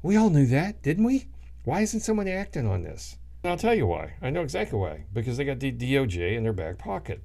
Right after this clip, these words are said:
And when you have the back, when you have the Department of Justice in your back pocket, you are set. You really, truly are set for life. You are, because there's no,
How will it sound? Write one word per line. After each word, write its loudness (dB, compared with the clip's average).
And -4
when -2
you -4
have -4
the 0
back, -2
when -4
you -6
have -6
the -2
Department -4
of -4
Justice -6
in -4
your -8
back -10
pocket, -8
you 2
are 0
set. -4
You 2
really, 2
truly 0
are -4
set -4
for -4
life. -10
You 2
are, 0
because -2
there's -2
no, -2